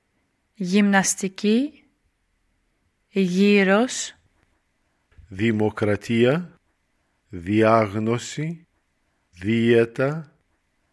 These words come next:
Speaker 2: Διάλογος. Διάλυση. Διασπορά.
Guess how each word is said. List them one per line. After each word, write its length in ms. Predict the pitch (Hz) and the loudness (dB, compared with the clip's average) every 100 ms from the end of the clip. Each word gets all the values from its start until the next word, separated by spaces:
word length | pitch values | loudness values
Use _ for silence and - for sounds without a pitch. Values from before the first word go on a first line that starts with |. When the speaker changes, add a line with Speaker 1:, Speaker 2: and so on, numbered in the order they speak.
| _ | _
Speaker 2:
Διάλογος. 1500 | - 87 95 104 101 104 104 107 113 110 117 143 165 - - _ _ _ _ _ _ _ _ | -20 -12 -4 0 2 2 2 0 0 -4 -2 -2 -2 -8 -18 _ _ _ _ _ _ _ _
Διάλυση. 1300 | 110 90 101 107 104 104 104 113 113 - 151 170 156 _ _ _ _ _ _ _ _ | -12 -4 0 2 2 0 -2 -4 -6 -8 -6 -8 -10 _ _ _ _ _ _ _ _
Διασπορά. 1500 | 90 85 110 104 101 - - - 101 98 104 131 156 131 | -12 -2 2 2 0 -6 -12 -4 -2 -2 -2 -4 -8 -14